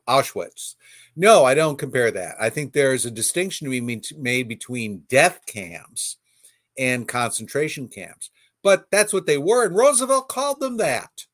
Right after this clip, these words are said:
He called them concentration camps publicly. Um, and I think for good reason. They had guard towers, you know, people were put there.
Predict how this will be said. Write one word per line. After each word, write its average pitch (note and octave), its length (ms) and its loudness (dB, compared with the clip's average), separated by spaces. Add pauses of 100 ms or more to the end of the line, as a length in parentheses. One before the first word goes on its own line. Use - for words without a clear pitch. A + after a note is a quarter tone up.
(360)
He - 120 -6
called F#3 580 0
them D#3+ 180 -6
concentration C#3 840 -6
camps - 440 -12 (300)
publicly. B3 600 0 (480)
Um, C3+ 580 2 (100)
and D#3+ 140 -4
I E3 120 0
think D#3+ 280 -4
for D3+ 140 -6
good C#3+ 180 0
reason. C#3+ 480 -2
They G2 120 -8
had A2+ 180 -6
guard B2+ 340 2
towers, C3+ 880 0 (280)
you C3 80 -12
know, B2 140 -6
people F3+ 300 -8
were D#3 140 0
put - 360 -10
there. C#3+ 600 -2